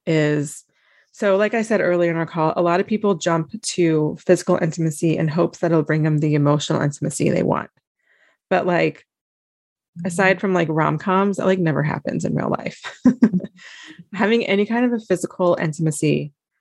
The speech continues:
Speaker 1: without emotional safety, it's a dangerous game to play, in my opinion.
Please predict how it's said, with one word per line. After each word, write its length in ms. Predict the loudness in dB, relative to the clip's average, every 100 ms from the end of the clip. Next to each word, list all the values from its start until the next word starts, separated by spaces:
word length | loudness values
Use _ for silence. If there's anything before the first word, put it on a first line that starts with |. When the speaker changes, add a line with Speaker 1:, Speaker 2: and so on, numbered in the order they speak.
| _
Speaker 1:
without 420 | -6 -4 0 2 2
emotional 460 | 0 0 0 -2
safety, 640 | 0 0 0 0 -2 -2 -8 _ _ _ _ _ _ _ _ -4
it's 140 | 0
a 40 | 0
dangerous 440 | 0 0 2 0
game 240 | -2 -2
to 80 | -2
play, 160 | -2 0
in 80 | 0
my 80 |
opinion. 460 | -2 -6 -8 -10 -16